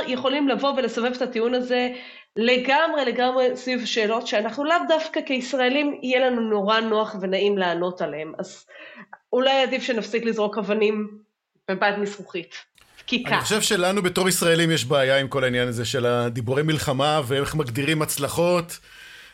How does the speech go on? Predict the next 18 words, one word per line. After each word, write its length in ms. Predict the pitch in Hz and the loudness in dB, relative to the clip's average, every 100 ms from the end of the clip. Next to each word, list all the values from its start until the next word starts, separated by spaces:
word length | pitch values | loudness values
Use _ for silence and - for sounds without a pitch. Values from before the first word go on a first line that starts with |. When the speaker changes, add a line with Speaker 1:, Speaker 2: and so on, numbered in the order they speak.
| - | -6
Speaker 2:
אנחנו 400 | 139 147 165 165 | -4 -2 -2 -2
קווינו, 580 | 160 165 208 214 214 185 | -2 0 2 4 2 2
אנחנו 460 | 160 175 156 156 | 0 0 -2 -2
חווינו 500 | - 139 113 240 233 | -4 -4 -2 0 0
כל 120 | - 156 | -2 -2
כך 200 | 170 - | -2 -2
הרבה 380 | 175 160 185 185 | -2 2 2 0
כשלים 540 | - - 190 247 208 | -4 -4 -2 0 -2
כאלה 440 | - 131 131 127 123 | -2 -2 0 -2 -2
ב-, 360 | 127 127 127 117 113 - - - - - 117 113 151 143 139 | 0 0 0 -4 -8 -20 -20 -20 -18 -10 -8 -4 -2 -2 -2
עשרים 300 | - 170 165 | -2 -2 0
ש-, 80 | |
עשורים 580 | 165 151 131 - 151 165 | 0 0 0 -2 0 2
האחרונים, 560 | 147 120 151 170 165 139 | 0 0 0 2 0 0
אז, 260 | 131 117 143 | -2 0 0
אה, 160 | 135 120 - - | 0 -2 -10 -8
כל 140 | - 214 | -2 2
אחד, 160 | 247 | 2